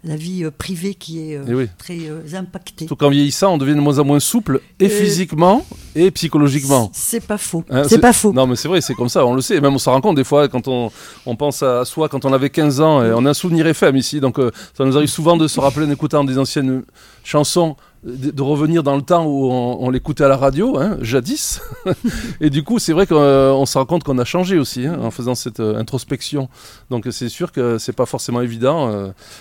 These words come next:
Speaker 2: d'où le, comment dire, le, l'aspect que vous avez important dans le casting, entre guillemets,
Speaker 1: Mm.
Speaker 2: hein, c'est-à-dire le, le, le, le, la partie, euh, ben, choix et mise en relation des, euh, des bénéficiaires et des personnes qui vont intervenir, euh, c'est, euh,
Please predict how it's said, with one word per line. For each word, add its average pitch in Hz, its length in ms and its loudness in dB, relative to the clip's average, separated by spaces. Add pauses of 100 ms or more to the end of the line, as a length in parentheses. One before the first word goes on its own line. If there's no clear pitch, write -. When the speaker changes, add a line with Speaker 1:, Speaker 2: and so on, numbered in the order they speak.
(140)
Speaker 2:
d'où 240 260 0
le, 135 640 6 (280)
comment 151 200 0
dire, 165 180 2
le, 127 600 0 (220)
l'aspect 143 360 -4
que - 80 -8
vous 139 160 0
avez 151 180 4
important 156 400 0
dans 147 120 2
le 139 100 2
casting, 190 500 -2
entre 127 220 -2
guillemets, 139 300 -4 (180)
Speaker 1:
Mm. 208 100 -12 (180)
Speaker 2:
hein, 156 200 -4
c'est-à-dire 139 280 0
le, 131 180 4 (320)
le, 127 160 -2
le, 123 180 0
le, 120 160 0
la 127 120 0
partie, 151 440 -4
euh, 117 480 -2
ben, 107 440 -6
choix 143 520 0
et 123 60 0
mise 123 260 -2
en 117 80 -2
relation 123 560 -2
des, 113 160 -2
euh, 110 260 -2 (380)
des 117 160 -6
bénéficiaires 131 720 -2
et 120 80 -2
des 117 180 -2
personnes 131 400 -6
qui - 120 -12
vont 117 120 -4
intervenir, 117 560 -4
euh, 127 120 -2
c'est, 117 280 -4
euh, 110 320 -2